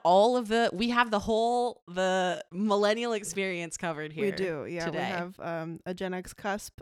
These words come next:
Speaker 2: I'm,
Speaker 1: <laughs>
Speaker 2: I'm technically a Gen Z cusp, but I am super not Gen Z.
Speaker 1: <laughs>
Speaker 2: Um, I, like, don't know how to use a computer. I mean, I do, but not that well.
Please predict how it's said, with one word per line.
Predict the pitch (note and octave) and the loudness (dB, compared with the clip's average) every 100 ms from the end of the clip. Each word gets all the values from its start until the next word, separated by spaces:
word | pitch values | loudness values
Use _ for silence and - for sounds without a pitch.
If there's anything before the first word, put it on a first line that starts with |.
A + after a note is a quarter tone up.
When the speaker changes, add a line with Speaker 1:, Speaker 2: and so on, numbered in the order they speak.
| - | 2
Speaker 2:
I'm, | A3+ A3+ A3 | 2 2 -2
Speaker 1:
<laughs> | - | 0
Speaker 2:
I'm | A3 C4+ B3+ | 2 2 -2
technically | - C4 B3+ - C4 | -2 -2 -2 -6 -2
a | G#3+ | -2
Gen | F#3+ G3 | -2 -4
Z | F#3+ G3 - | -4 -8 -8
cusp, | - F#3+ C4 - - _ _ | -8 -8 -8 -16 -20 _ _
but | - | 0
I | G3+ | 2
am | G3 F#3+ | 0 -4
super | F#3+ - F#3+ E3+ | -6 -6 -4 -4
not | D#3 B2+ - | -6 -8 -10
Gen | C#3+ C#3 D#3 | -12 -10 -4
Z. | D4+ - E3+ | -2 -2 -6
Speaker 1:
<laughs> | F#5+ B4+ F#4+ - | -8 -6 -6 -4
Speaker 2:
Um, | F3+ F3 E3 - | -2 -2 -2 -2
I, | F3+ | 0
like, | F3+ G3 | -2 -4
don't | F3+ E3+ | -6 -4
know | |
how | F3 | -2
to | E3 | -2
use | E3 D#3+ | -6 -8
a | |
computer. | E3 F3 - - - F#3 G3 - | -14 -14 -14 -14 -12 -12 -10 -4
I | |
mean, | F#3+ | -4
I | D#3+ | -4
do, | D#3 C#3+ F2 F3 | -6 -8 -8 -12
but | - - - | -16 -18 -12
not | D#3+ - | -10 -10
that | - - | -12 -14
well. | - F#3 | -12 -12